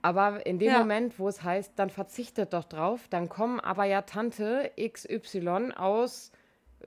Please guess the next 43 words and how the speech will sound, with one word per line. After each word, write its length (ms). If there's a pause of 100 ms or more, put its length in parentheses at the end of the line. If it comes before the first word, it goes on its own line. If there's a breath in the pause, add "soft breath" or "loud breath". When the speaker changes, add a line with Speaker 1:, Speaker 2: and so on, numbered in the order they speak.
(320)
Speaker 1:
Timbuktu 680 (360 soft breath)
und 200
sagt, 280 (200 loud breath)
ja, 260
aber 260
wieso 180
gibt's 200
denn 120
jetzt 160
keinen 160
Kaffee 280
und 60
Kuchen? 360
Und 140
dann 160
beginnt 280
der 140
Rechtfertigungsdruck. 1000 (200 loud breath)
Und 160
der 80
beginnt 360 (120)
auch 280
auf 440
einer 180
Beerdigung. 680 (1120)
Speaker 2:
Ja. 240 (880)
Speaker 1:
Also 180
es 120
geht 180
dann 160
ja, 200 (100)
also 200
es, 100 (340)
das 220
ist 140
ja 100
das 200
Ding 280
bei 100
diesem 220
Kaffee- 320
und 100
Kuchen-Ding, 520